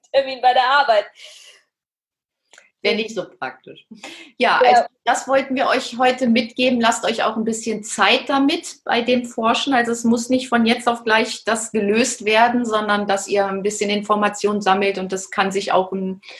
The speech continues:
Speaker 2: wie gesagt, ein paar Tage vielleicht ziehen, aber dann kommt ihr vielleicht eher zu dem, was euer Kind wirklich braucht oder was ihr wirklich braucht.
Speaker 1: Da entstehen echt coole Gespräche
Speaker 2: Ja.
Speaker 1: mit Kindern. Manchmal
Speaker 2: Ja.
Speaker 1: auch einfach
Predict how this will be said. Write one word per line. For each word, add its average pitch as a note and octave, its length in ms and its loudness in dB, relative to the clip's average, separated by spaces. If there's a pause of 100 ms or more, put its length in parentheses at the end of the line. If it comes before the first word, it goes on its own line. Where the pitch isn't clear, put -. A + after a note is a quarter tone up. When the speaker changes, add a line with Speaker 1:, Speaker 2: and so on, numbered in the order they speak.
(200)
Speaker 2:
wie G3 80 -2
gesagt, F3+ 320 2
ein F3+ 80 -10
paar F#3+ 200 2
Tage F#3 320 2
vielleicht F3 380 -2
ziehen, G3+ 280 -2
aber F#3+ 160 2
dann F#3 200 0
kommt F#3+ 260 0
ihr F#3+ 100 2
vielleicht F3 320 -2
eher F#3 240 4
zu F3+ 200 -6
dem, F3 320 -4
was F3 180 0
euer E3+ 240 0
Kind G3+ 260 -2
wirklich G3+ 360 -2
braucht F3+ 260 2
oder D#3 200 -6
was D3+ 160 -8
ihr F3+ 280 2
wirklich E3+ 360 -8
braucht. E3 400 -6 (720)
Speaker 1:
Da C4 160 8
entstehen B3 340 -2
echt - 220 -6
coole C#4 220 -8
Gespräche B3+ 640 -8 (720)
Speaker 2:
Ja. F3 220 2
Speaker 1:
mit - 80 -12
Kindern. F#3 240 -14 (600)
Manchmal C#4 380 2
Speaker 2:
Ja. C#4+ 100 2
Speaker 1:
auch C#4 100 -4
einfach C4+ 300 2